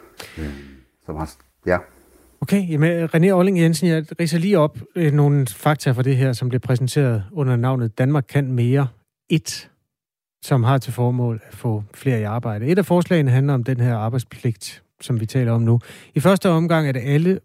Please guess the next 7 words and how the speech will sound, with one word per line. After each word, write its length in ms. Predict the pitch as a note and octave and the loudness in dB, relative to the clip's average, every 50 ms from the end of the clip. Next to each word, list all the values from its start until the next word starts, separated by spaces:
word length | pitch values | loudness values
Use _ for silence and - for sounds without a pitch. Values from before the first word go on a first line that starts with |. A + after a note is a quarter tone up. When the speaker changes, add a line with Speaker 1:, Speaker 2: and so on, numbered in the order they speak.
| _ D#3+ | _ 2
Speaker 2:
modtagere 500 | D#3 D#3+ F3 - E3+ D#3+ C#3+ C3 B2+ A#2+ | 4 4 4 4 2 0 0 0 -2 -4
af 60 | A2+ | -4
selvforsørgelses- 800 | - - D#3+ F3 E3 F3+ D#3+ - E3 D3 C#3+ C#3 B2 A2+ B2+ A#2 | -2 -2 -2 -2 -2 -4 -4 -2 0 0 0 -2 -2 -4 -4 -4
og 60 | A#2+ | -2
hjemrejses-, 720 | A2 A#2+ C#3 E3 D#3+ D#3 D3+ D3 C#3 B2+ - - - - D3+ D3 - | 0 0 0 0 2 2 2 2 0 -2 -6 -10 -14 -16 -18 -18 -4
hjemrejseydelse, 1160 | C3 C#3+ D#3 F#3 G3 F#3 - C3+ B2+ B2 A#2 - C#3 A#2 - D3+ C#3 D3+ E3 D#3+ - B2+ G#2+ - - - - _ _ _ _ - | 0 2 2 2 2 0 -2 0 0 0 0 -2 -4 -2 0 2 2 2 2 0 0 -2 -4 -4 -8 -18 -20 _ _ _ _ 0
overgangsydelse, 920 | C#3+ D3 E3 F3+ E3+ F3 D3+ D3 C3+ - D3 C#3 C#3+ D3+ D3+ C#3+ C#3+ B2+ | 4 4 4 4 4 2 0 -2 0 0 0 0 0 0 -2 -2 -4 -6